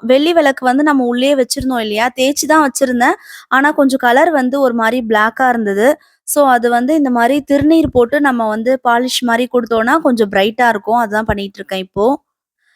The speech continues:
நீங்களும் இதை ட்ரை பண்ணி பாருங்க ஃப்ரெண்ட்ஸ். நம்ம வந்து வெள்ளி விளக்கு நல்லா தேய்ச்சி நம்ம பாக்ஸ்ல பேக் பண்ணி வச்சிருந்தா கூட நம்மளுடைய கிளைமேட்னால அது வந்து எப்படினாலும் கலர் வந்து சேஞ்ச் ஆயிடுது.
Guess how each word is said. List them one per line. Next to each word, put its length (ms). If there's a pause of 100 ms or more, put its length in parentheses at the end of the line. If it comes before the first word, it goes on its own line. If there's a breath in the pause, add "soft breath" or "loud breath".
(160 loud breath)
நீங்களும் 340
இதை 100
ட்ரை 180
பண்ணி 240
பாருங்க 340
ஃப்ரெண்ட்ஸ். 340
நம்ம 240
வந்து 220
வெள்ளி 260
விளக்கு 280
நல்லா 300
தேய்ச்சி 500
நம்ம 260
பாக்ஸ்ல 400
பேக் 300
பண்ணி 200
வச்சிருந்தா 460
கூட 200 (440 loud breath)
நம்மளுடைய 360
கிளைமேட்னால 880
அது 160
வந்து 240
எப்படினாலும் 600
கலர் 240
வந்து 200
சேஞ்ச் 360
ஆயிடுது. 420